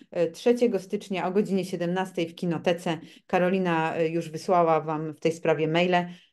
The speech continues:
nie pozostaje pożegnać się internetowo z wami. Dziękuję bardzo za ten semestr spędzony w tych różnych wnętrzach, em,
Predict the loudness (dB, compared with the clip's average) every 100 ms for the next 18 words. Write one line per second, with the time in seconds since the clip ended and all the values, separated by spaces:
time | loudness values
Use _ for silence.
0 | _ 4 6 6 2 -2 0 0 2 2
1 | 0 0 0 2 0 -2 -4 -4 -2 0
2 | -2 -2 -2 -2 -2 -4 -4 -6 -4 -4
3 | 6 6 8 6 2 0 -2 0 -2 -2
4 | -4 -2 -4 -6 -16 0 4 6 4 2
5 | 0 4 6 6 4 4 0 0 -2 -6
6 | -8 -14 -20 -16 -4 0 2 2 2 2